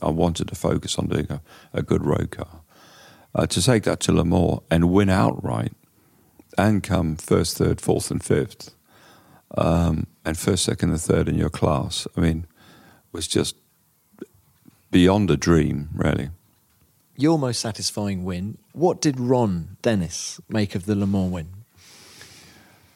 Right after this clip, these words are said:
Speaker 1: I think Ron was much more concerned at the time that the other, the other teams, quite incorrectly,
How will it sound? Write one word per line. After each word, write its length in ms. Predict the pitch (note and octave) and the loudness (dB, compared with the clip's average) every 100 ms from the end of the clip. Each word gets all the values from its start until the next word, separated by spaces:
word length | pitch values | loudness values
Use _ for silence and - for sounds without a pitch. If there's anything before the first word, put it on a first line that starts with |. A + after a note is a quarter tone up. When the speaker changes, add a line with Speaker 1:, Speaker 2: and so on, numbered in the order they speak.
| _ _ _ _ _ - | _ _ _ _ _ -6
Speaker 1:
I 80 | - | 0
think 280 | - - - | 2 2 2
Ron 280 | A2+ B2+ B2+ | 4 6 6
was 220 | E2 F#2 | 4 4
much 260 | G2 G#2 F#2+ | 2 2 0
more 160 | F#2 | 0
concerned 560 | - E2 - G2+ F#2+ F2+ | 0 -2 2 4 4 4
at 120 | E2+ | 2
the 120 | - | 0
time 420 | - G#2 F#2+ F#2 | 0 2 4 4
that 200 | F2+ F2+ | 2 2
the 160 | - E2+ | 0 0
other, 340 | F#2+ G#2 F#2 F2 - _ - | 2 2 2 2 -2 _ 2
the 200 | F2+ D#2 | 4 4
other 220 | A2 F#2 | 2 -2
teams, 640 | - A2+ G#2 D2 D2 - | 0 2 2 2 -2 -6
quite 360 | - C3+ C3 - | -2 0 0 2
incorrectly, 840 | F2+ E2+ F#2 F2+ F2+ - C2 C2+ | 0 2 4 4 2 -2 -6 -6